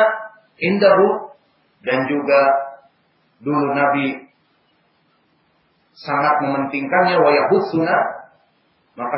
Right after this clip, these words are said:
setelah i-, diperintahkan puasa Ramadan yang satu bulan, lam ya'murna wa lam yanhana. Nabi tidak memerintahkan lagi untuk melaksanakan kewajiban Asyura dan tidak meninggalkannya, maknanya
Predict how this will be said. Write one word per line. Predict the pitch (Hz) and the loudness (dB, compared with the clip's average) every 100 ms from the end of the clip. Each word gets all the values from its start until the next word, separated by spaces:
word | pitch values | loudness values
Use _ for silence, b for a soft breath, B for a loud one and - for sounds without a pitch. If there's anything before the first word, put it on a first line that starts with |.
| 143 | -6
setelah | 143 143 139 135 | -4 -2 -2 -2
i-, | 139 - 139 | -8 -10 -10
diperintahkan | - 160 165 185 180 147 120 - - - | -4 -4 0 0 2 0 0 -4 -10 -6
puasa | 156 143 139 131 | 0 0 2 2
Ramadan | 135 143 165 | 2 2 2
yang | 143 135 | 2 0
satu | 135 135 135 | -4 -6 -6
bulan, | 135 151 - - B B B - | -2 2 2 2 B B B -8
lam | 123 147 139 | 0 0 2
ya'murna | 135 135 135 135 151 190 165 151 | 2 2 0 -2 -4 -4 -2 0
wa | 143 135 | 2 2
lam | 131 127 | 0 -2
yanhana. | 127 127 123 120 117 117 - 120 | -2 -4 -4 -6 -6 -8 -10 -8
Nabi | 135 214 | -6 -6
tidak | 196 190 196 | -2 0 0
memerintahkan | 180 175 175 214 220 185 170 | 0 -2 -2 -2 0 0 2
lagi | 147 143 127 - _ _ _ _ _ _ | 2 0 -4 -10 _ _ _ _ _ _
untuk | 160 156 - 156 147 - - - | -2 -2 0 -2 -2 -6 -20 -6
melaksanakan | 143 143 - 165 151 147 - | -2 -2 -2 -2 0 0 0
kewajiban | 143 139 139 135 135 | 0 2 2 0 0
Asyura | - - 196 240 247 185 | -2 -4 0 2 2 2
dan | - - | 2 0
tidak | 285 311 196 | -4 -4 -4
meninggalkannya, | 175 160 143 139 151 151 135 | -4 0 0 0 0 0 -2
maknanya | 139 143 151 175 | -4 -4 -4 -2